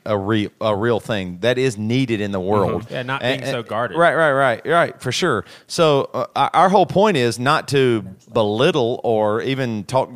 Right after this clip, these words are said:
Speaker 1: just talk shit about Mark Driscoll. I actually think the guy's awesome and could, and could, could do so much. And this is a great opportunity to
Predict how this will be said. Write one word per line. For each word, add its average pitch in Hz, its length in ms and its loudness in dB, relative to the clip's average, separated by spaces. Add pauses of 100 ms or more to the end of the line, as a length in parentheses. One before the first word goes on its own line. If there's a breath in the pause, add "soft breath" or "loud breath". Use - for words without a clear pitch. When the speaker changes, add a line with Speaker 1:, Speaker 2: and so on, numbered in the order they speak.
Speaker 1:
just 120 240 -4
talk 131 220 -2
shit 156 220 -2
about 127 180 -2
Mark 104 180 -4
Driscoll. 104 380 -6 (300 loud breath)
I 135 120 2
actually 165 200 -2
think 131 140 -4
the 117 80 -6
guy's 117 320 -4 (180)
awesome 127 500 -4
and 135 160 -6
could, 131 220 -2
and 123 160 -4
could, 107 260 -6 (240)
could 107 380 -2
do 139 160 2
so 147 260 0
much. 135 520 0 (280 loud breath)
And 127 160 -2
this 151 160 0
is 135 100 -2
a 120 120 0
great 113 400 0
opportunity 123 600 -2
to 101 480 0